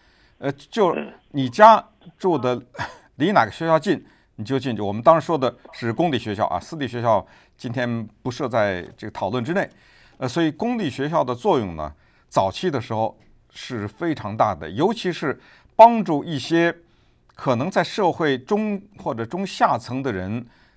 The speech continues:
Speaker 1: 改变他们的社会地位，起到了一定的作用。因为什么呢？因为老师他还是这个老师，下面的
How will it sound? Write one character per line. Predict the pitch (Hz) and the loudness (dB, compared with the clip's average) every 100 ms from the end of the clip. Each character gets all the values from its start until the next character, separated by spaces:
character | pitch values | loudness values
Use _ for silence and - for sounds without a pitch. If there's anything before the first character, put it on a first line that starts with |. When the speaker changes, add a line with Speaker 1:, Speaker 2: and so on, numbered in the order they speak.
| _ | _
Speaker 1:
改 | - 117 95 | 4 4 4
变 | 175 160 | -2 -2
他 | 185 | -2
们 | 185 | -2
的 | 175 | -4
社 | - 190 | -2 -2
会 | 170 165 | 0 -4
地 | 277 190 123 | -2 -2 0
位， | 123 - _ _ _ - | 0 -2 _ _ _ -18
起 | - 123 | -8 -2
到 | 110 101 | 0 0
了 | 95 | -2
一 | 92 | -4
定 | 117 101 | -4 -4
的 | 90 | -8
作 | 98 101 | -6 -6
用。 | 82 - | -6 -8
因 | 185 254 | -2 0
为 | |
什 | 247 160 | 0 0
么 | 180 | 2
呢？ | 185 170 _ _ _ _ _ - | 2 2 _ _ _ _ _ -6
因 | 220 | 0
为 | 240 247 - | 0 0 -2
老 | 139 117 | 2 2
师 | - 262 285 - _ _ _ _ | 0 -2 -2 -4 _ _ _ _
他 | - 131 | -6 0
还 | 131 | 0
是 | 123 135 | 0 0
这 | 123 | 0
个 | 107 | 0
老 | 82 73 | -2 -6
师， | - 117 - _ _ _ _ | -8 -10 -10 _ _ _ _
下 | - - 254 196 | -8 4 6 6
面 | 165 | 4
的 | 151 | 0